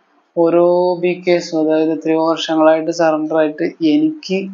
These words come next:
എൻ്റെ കോണ്ടാക്റ്റിൽ വന്ന ആളുകളുടെ തന്നെ കുറേ കുറവുകൾ എനിക്ക് പറയാം ഈ പെരുമാറ്റ കല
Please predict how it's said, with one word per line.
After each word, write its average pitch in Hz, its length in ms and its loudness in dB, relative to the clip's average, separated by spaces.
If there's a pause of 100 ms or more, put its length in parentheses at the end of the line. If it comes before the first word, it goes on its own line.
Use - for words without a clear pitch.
(120)
എൻ്റെ 170 300 2
കോണ്ടാക്റ്റിൽ 190 600 0
വന്ന 180 220 2
ആളുകളുടെ 170 560 2
തന്നെ 170 220 2
കുറേ 160 260 0
കുറവുകൾ 156 480 2
എനിക്ക് 143 240 -2
പറയാം 131 320 -2 (1300)
ഈ 165 160 0
പെരുമാറ്റ 156 480 0
കല 147 240 -2